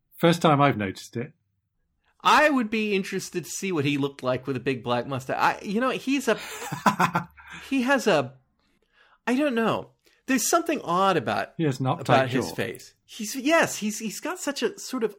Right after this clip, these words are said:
Speaker 2: uptight face. I, I'm having trouble picturing that mustache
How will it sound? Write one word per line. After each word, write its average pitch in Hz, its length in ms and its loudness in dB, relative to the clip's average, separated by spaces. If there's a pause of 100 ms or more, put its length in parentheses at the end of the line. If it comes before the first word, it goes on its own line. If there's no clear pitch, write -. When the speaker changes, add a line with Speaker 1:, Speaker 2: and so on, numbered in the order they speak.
Speaker 2:
uptight 185 560 -6 (760)
face. 135 680 -2 (360)
I, 214 440 -2 (600)
I'm 226 140 0
having 294 320 0
trouble 226 320 0
picturing 196 480 -4
that 139 160 -4
mustache 127 640 -4